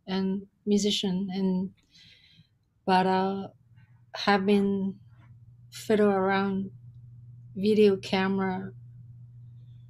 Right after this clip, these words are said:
since, uh, late eighties, and then finally, um, became more and more serious about making videos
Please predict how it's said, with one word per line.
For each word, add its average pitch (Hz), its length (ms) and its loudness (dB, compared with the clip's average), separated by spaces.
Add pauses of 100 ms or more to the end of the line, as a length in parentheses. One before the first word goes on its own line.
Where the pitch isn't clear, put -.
(220)
since, 185 1000 -2
uh, 190 400 -2
late 202 420 4 (920)
eighties, 196 680 2 (560)
and 196 220 -2
then 190 160 0
finally, 190 640 0
um, 185 340 -6 (960)
became 208 320 2
more 196 220 2
and 196 100 0
more 190 200 0
serious 185 440 2
about 185 480 0
making 190 360 -2
videos 185 580 -4